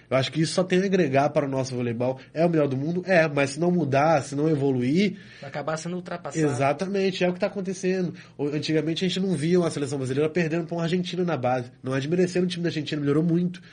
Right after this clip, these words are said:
Speaker 1: tanto no masculino como no feminino, principalmente no masculino. Mas eu não via isso e hoje eu vejo. A seleção sub-vinte, sub-vinte e um no Mundial perdeu nas quartas de finais com a Argentina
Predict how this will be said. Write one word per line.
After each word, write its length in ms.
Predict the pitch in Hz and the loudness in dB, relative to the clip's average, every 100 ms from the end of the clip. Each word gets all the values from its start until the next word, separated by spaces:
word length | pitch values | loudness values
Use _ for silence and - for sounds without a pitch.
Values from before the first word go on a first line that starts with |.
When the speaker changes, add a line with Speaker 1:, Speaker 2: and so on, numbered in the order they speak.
| - - | -20 -8
Speaker 1:
tanto 160 | 147 139 | -4 -2
no 60 | |
masculino 340 | 156 151 151 151 | 0 -2 -4 -4
como 160 | 165 | -4
no 80 | 165 | -4
feminino, 360 | 156 160 165 139 | -4 -4 -2 -2
principalmente 340 | 120 135 127 | -2 -6 -4
no 60 | 135 | -4
masculino. 520 | 139 135 170 165 127 - - - - - | -4 -4 -4 -4 -4 -10 -20 -20 -20 -14
Mas 320 | 120 120 123 | -4 -2 0
eu 120 | 135 147 | -2 -4
não 160 | 190 | -2
via 240 | 170 180 165 | 0 2 2
isso 360 | 139 156 - | 2 -2 0
e 60 | 180 | 0
hoje 160 | 175 | 2
eu 60 | 202 | 2
vejo. 280 | 208 202 165 | 2 2 2
A 140 | 135 120 | -2 -4
seleção 340 | - 139 143 | -4 -2 -2
sub-vinte, 600 | 160 160 156 139 143 139 - | -4 0 0 0 -4 -8 -10
sub-vinte 420 | - 147 156 - | -10 -6 -4 -2
e 80 | 156 | -2
um 220 | 147 139 - - - | -2 -6 -10 -20 -12
no 80 | 135 | -8
Mundial 600 | 135 139 127 131 135 165 | -4 -4 0 2 2 2
perdeu 440 | 165 175 143 160 | 2 0 2 0
nas 220 | 170 175 135 | 0 -2 0
quartas 340 | 156 139 143 | 0 0 -2
de 60 | 135 | -6
finais 380 | 156 143 127 | -4 -2 -2
com 120 | 123 139 | -4 -6
a 40 | |
Argentina 640 | 135 147 139 156 180 147 | -6 -6 -8 -4 -2 -2